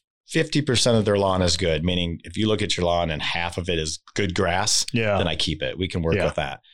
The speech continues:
Speaker 1: But if
Speaker 2: Yeah.
Speaker 1: it's all weeds, I mean, you're just shooting yourself in the foot. Kill it, cut
Speaker 2: Yeah.
Speaker 1: it up, bring some topsoil in, resod it, and start over.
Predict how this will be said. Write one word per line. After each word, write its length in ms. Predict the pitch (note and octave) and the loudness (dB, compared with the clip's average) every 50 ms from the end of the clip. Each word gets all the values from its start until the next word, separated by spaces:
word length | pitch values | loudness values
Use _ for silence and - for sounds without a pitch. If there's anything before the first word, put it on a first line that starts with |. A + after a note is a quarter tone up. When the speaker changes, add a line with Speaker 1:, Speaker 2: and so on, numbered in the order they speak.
| _ _ _ - | _ _ _ -4
Speaker 1:
But 100 | G#2 A#2+ | -2 0
if 60 | - | 2
Speaker 2:
Yeah. 60 | E3 | 2
Speaker 1:
it's 120 | D3+ - | 2 2
all 260 | G#2 F#2 G#2+ A2 G#2 F#2+ | 2 2 4 4 2 2
weeds, 400 | G2+ G2 F#2+ G2 G2 F#2 - G#2+ | 2 0 0 0 0 0 0 0
I 60 | F#2 | 2
mean, 140 | G2 G2 F#2+ | 2 2 2
you're 100 | F#2+ F2+ | 2 0
just 180 | F#2 F2 - | 0 0 0
shooting 200 | - - F#2 - | 0 0 0 0
yourself 340 | D#2+ D2 - F2 D#2 C#2+ - | 0 0 0 0 -2 -4 -6
in 60 | D2 | -8
the 60 | D2 D2 | -10 -10
foot. 160 | - - - | -10 -8 -6
Kill 220 | - A#2+ G#2+ G2+ | -2 0 2 2
it, 140 | G2+ G2 - - _ _ _ _ _ - | 2 0 -2 -6 _ _ _ _ _ -4
cut 60 | B2+ A#2+ G#2 | -2 0 0
Speaker 2:
Yeah. 20 | G2+ | 2
Speaker 1:
it 60 | F#2+ | 2
up, 260 | F#2+ F#2 F#2 - - _ _ _ _ _ _ _ _ - | 2 2 0 -2 -4 _ _ _ _ _ _ _ _ -6
bring 140 | G2 F#2+ F#2 | -4 -4 -2
some 140 | - F#2+ F2 | -2 -2 -2
topsoil 500 | - F#2 F2 E2+ - - F2 E2+ E2+ E2+ | -2 0 0 0 0 0 0 0 0 -2
in, 160 | D#2+ D#2+ E2 | -4 -6 -6
resod 420 | D#2+ E2+ E2+ - - F2 D#2+ D#2+ E2 | -4 -2 -2 0 0 0 0 -2 -2
it, 60 | D#2+ D2 | -4 -6
and 100 | C2+ - | -4 -2
start 260 | - - D2+ D2 C#2+ | -2 -2 -2 -6 -8
over. 360 | C#2+ C#2+ C#2+ C#2+ C#2 C#2 _ | -8 -10 -12 -14 -16 -20 _